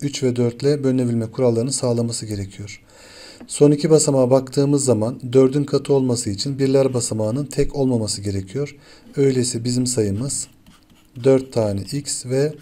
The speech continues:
altı olacak şekildedir. Son iki basamak dördün katı olacaksa x değeri buradan bir, üç, beş, yedi,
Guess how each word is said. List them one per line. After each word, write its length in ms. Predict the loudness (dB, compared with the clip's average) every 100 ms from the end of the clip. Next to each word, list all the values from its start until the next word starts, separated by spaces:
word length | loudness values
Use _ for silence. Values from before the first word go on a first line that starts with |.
| -16 -4
altı 360 | 0 0 0
olacak 360 | -2 -2 -4 -6
şekildedir. 760 | -6 -6 -4 -4 -6 -8 -14 -18 -18 -20 -20 -20 -8
Son 280 | 4 4
iki 260 | 4 -2 0
basamak 540 | 2 2 2 0 2
dördün 300 | 6 6 6
katı 300 | 0 -2 2
olacaksa 680 | 2 2 2 -2 -2 -4 -4 -6 -20 _ _ -6
x 320 | -2 -2 0
değeri 300 | 2 2 0
buradan 440 | 0 2 0 0 -8 -20 -20 _ -10 -2
bir, 380 | 0 0 -4 -16 -20 -20 _ _ -6
üç, 420 | -4 -4 -6 -18 -20 -20 -20 -4
beş, 500 | 0 0 -2 -8 -12 -20 -14 -2
yedi, 500 | 0 0 0 -2